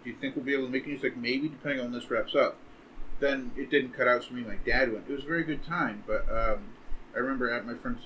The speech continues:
Eagle Scout ceremonies, we were saying about meeting politicians. There was a guy there, uh, who was a local politician at the time, who, when I was learning to drive, accidentally almost, uh, killed. <laughs> 'Cause I used to live on this big hill, right? And I was learning to drive stick,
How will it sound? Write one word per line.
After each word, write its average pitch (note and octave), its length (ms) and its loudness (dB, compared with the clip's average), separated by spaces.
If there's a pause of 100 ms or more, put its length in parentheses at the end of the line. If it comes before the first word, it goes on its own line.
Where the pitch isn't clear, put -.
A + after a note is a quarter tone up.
Eagle B2+ 180 -4
Scout G#2 240 -2
ceremonies, G#2+ 340 -10
we G#2+ 80 -14
were G#2 100 -12
saying A#2 200 -4
about G#2+ 360 -4
meeting A2+ 260 -2
politicians. G#2+ 580 -2 (440)
There C3+ 100 2
was C3 140 0
a C3 80 0
guy C3+ 320 0
there, G2+ 360 -4 (140)
uh, G2+ 400 -6 (400)
who B2 420 2 (120)
was B2+ 140 0
a - 20 0
local D3+ 240 2
politician C#3 440 2
at A#2+ 120 -4
the - 140 -6
time, A2 320 -2 (320)
who, C#3+ 120 2
when B2 140 0
I C3+ 80 6
was D3 140 4
learning D3 240 -2
to A2+ 60 -10
drive, B2+ 400 4
accidentally C3+ 520 -4
almost, A2+ 440 -8
uh, G#2+ 280 -2 (100)
killed. F#3+ 320 2 (360)
<laughs> - 0 - (340)
'Cause D3+ 300 8
I D3+ 60 6
used F3+ 220 4
to D#3 60 -6
live E3 160 2
on B2+ 100 4
this A#2+ 100 -2
big D3 300 2
hill, B2+ 220 8 (140)
right? B2+ 320 4 (560)
And C#3+ 100 0
I - 40 4
was D3+ 100 4
learning E3+ 220 2
to D#3 40 -10
drive C#3+ 220 4
stick, - 320 4